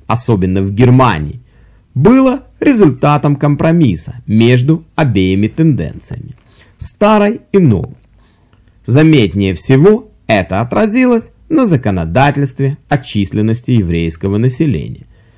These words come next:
так как, по укоренившемуся мнению, евреи — элемент чуждый и вредный, следует по мере возможности ограничивать их число. Однако, согласно меркантилистической теории,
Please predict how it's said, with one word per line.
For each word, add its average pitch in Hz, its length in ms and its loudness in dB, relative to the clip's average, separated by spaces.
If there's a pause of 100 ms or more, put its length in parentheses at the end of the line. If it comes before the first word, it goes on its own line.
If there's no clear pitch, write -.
(280)
так 110 240 0
как, 101 200 -8
по 120 80 2
укоренившемуся 120 1040 2
мнению, 95 600 -2
евреи — 110 680 0
элемент 101 440 -2
чуждый 90 500 -4
и 78 200 -10
вредный, 170 600 0 (360)
следует 185 560 2
по 131 100 0
мере 113 300 2
возможности 156 840 -2 (160)
ограничивать 98 960 0
их 78 180 -6
число. 82 540 -8 (540)
Однако, 120 460 -2
согласно 123 600 0
меркантилистической 107 1200 -2
теории, 104 640 0